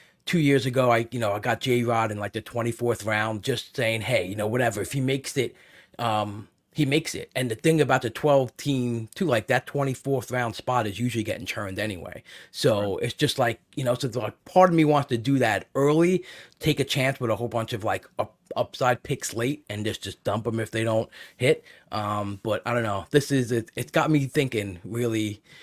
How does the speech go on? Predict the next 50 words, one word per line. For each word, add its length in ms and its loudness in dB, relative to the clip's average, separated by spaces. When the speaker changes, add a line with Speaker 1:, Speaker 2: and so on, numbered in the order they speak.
Speaker 1:
really 200 2
hard. 300 2
I 80 2
know 120 4
a 40 4
lot 180 4
of 80 -4
people 300 -2
are 20 -6
trying 240 -2
to 80 0
do 160 0
their 240 0
online, 640 -2
you 120 -4
know, 280 -2
ma-, 240 -4
main 240 0
event 360 0
T 160 2
L 140 4
Qs, 280 0
but 120 0
I'm 160 4
doing 240 4
it, 240 -6
like, 260 -8
live. 480 0
I 180 2
already 280 -2
signed 500 -2
up 160 0
for 100 -6
mine 300 0
at 140 -4
Sunday 540 0
in 200 -2
Vegas. 600 0
Um, 600 -2
Speaker 2:
That's 160 -8
Speaker 1:
so, 120 0
Speaker 2:
beautiful, 300 2
man. 340 -8
That, 140 4
Speaker 1:
yeah. 200 8
Speaker 2:
yeah, 200 4
I 140 2
like 300 4
it. 80 4
I'll, 260 4